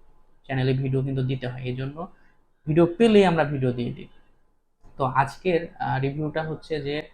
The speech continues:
আহ, নয় থেকে দশ মাস হবে উনি একজন প্রবাসী, অপারেশনে তিন মাস পরেই চলে গেছে, আহ, প্রবাসে। তো ওখানে, আহ, যাওয়ার পরেও কিন্তু আমার সাথে সবসময় যোগাযোগ রেখেছে। আমি সবসময় ওনাকে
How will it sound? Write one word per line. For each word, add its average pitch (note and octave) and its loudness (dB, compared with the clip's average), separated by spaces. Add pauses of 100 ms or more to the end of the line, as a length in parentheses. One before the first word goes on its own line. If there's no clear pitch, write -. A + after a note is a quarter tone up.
(420)
আহ, B2+ -2
নয় D3 0
থেকে D#3+ 0
দশ C3+ -4
মাস D3 -8
হবে D3+ -4
উনি D3 -4
একজন C3 -6
প্রবাসী, C3 -6
অপারেশনে C3 -6
তিন C3 -8
মাস C3 -6
পরেই C3+ -8
চলে C3+ -6
গেছে, B2 -8
আহ, - -14
প্রবাসে। C3 -4
তো D#3 -10
ওখানে, D#3+ -6 (220)
আহ, - -10
যাওয়ার C#3 2
পরেও E3 0
কিন্তু D#3+ -8
আমার C#3 -8
সাথে C#3+ -16
সবসময় F3 -8
যোগাযোগ B2 -4
রেখেছে। B2+ -16
আমি C3 -8
সবসময় D#3+ -10
ওনাকে C3+ -10